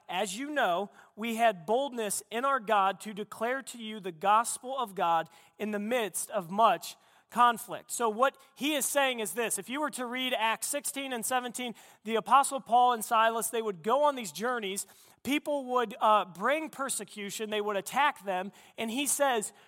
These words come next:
"You yourselves know it is true that when we came to you, it was not even for our benefit,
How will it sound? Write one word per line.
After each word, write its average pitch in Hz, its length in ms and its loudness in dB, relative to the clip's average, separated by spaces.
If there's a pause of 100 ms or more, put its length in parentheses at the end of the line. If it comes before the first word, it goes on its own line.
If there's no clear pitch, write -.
"You 202 340 -2
yourselves 240 680 0
know 214 640 2 (280)
it 311 160 -2
is 220 240 -4
true 233 640 -2 (220)
that 220 180 4
when 208 160 -2
we 285 160 -2
came 277 340 -4
to 220 160 -10
you, 208 340 -4
it 294 160 -4
was 247 240 -2
not 240 540 2
even 233 300 -6
for 233 160 -2
our 220 180 4
benefit, 185 640 0